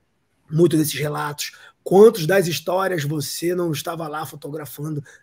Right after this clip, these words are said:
por trás das suas lentes? Quantos dramas você não entrou? Quantas coisas você, você não participou? E hoje você poder ser também um canal digital pra poder usar dessa,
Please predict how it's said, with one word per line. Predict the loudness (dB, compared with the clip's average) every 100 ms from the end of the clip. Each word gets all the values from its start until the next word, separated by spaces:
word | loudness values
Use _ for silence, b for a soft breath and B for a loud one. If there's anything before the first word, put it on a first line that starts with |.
| _
por | -16 -14
trás | -6 -4 -2
das | -4
suas | -6 -6
lentes? | -4 -6 -8
Quantos | -8 -6 -4
dramas | 0 2 2 0
você | -2 -4 -6 -6
não | -6 -8
entrou? | -12 -10 -8 -8 B B -4
Quantas | 0 0 2
coisas | 2 2 0
você, | -4 -4 -4 -4 B B _
você | -6 -2 -4
não | -2
participou? | -4 -4 -2
E | 2
hoje | 4 4
você | 0 -2 -4
poder | -2 -4 0 -2 -4 B _
ser | -2 2 2 2
também | 0 4 2
um | 2
canal | 0 -2 -2
digital | 0 -2 -2 -2 -2 -2
pra | -6
poder | -6 -4 -2
usar | -2 -4 -6 -8 -6
dessa, | -6 -6 -12